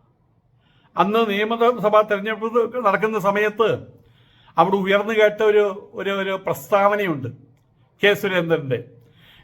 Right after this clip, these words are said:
ബി ജെ പിക്ക് മുപ്പത് സീറ്റ് കിട്ടിക്കഴിഞ്ഞാൽ കേരളം ബി ജെ പി ഭരിക്കുന്നു. ഇപ്പം എൻ്റെ കാര്യം മനസ്സിലായല്ലോ.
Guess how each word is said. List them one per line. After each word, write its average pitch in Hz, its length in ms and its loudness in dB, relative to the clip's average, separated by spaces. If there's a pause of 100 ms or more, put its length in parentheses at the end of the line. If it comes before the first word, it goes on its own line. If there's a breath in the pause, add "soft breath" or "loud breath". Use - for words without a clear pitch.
(140 soft breath)
ബി 196 120 0 (120)
ജെ 254 100 6 (120)
പിക്ക് 254 200 -6 (100)
മുപ്പത് 226 340 -2
സീറ്റ് 220 280 -6
കിട്ടിക്കഴിഞ്ഞാൽ 220 640 0 (2500)
കേരളം 160 360 2
ബി 151 140 -6
ജെ 151 140 -4
പി 156 140 -8
ഭരിക്കുന്നു. 123 360 -6
ഇപ്പം 190 140 -2
എൻ്റെ 190 160 -2
കാര്യം 190 220 2
മനസ്സിലായല്ലോ. 214 500 0